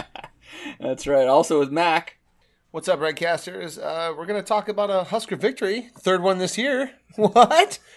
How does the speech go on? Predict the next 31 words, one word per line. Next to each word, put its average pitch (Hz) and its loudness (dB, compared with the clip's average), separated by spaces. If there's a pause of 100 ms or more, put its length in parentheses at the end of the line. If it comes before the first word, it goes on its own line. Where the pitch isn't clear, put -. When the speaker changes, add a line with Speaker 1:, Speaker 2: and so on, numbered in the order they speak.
(120)
Speaker 2:
Yeah, 240 6
no, 233 4
I 214 6
know. 226 4
It's - -4
great. 190 2 (340)
No, 151 6
we 165 4
enjoy 165 2
this 151 -4
show 143 2
so 135 -4
much. 117 -4
Uh, 120 2 (140)
<laughs> 147 -8
anyway. 160 -2 (500)
<laughs> - - (920)
No, 156 0
Dave, 175 2
that's 220 4
all 233 6
I 151 4
got, 165 2
really. 113 -6
<laughs> - -16 (400)
Speaker 1:
It's, - -12
it's 156 0
good 180 4
enough, 170 6
Mac. 120 -2
Uh, 123 4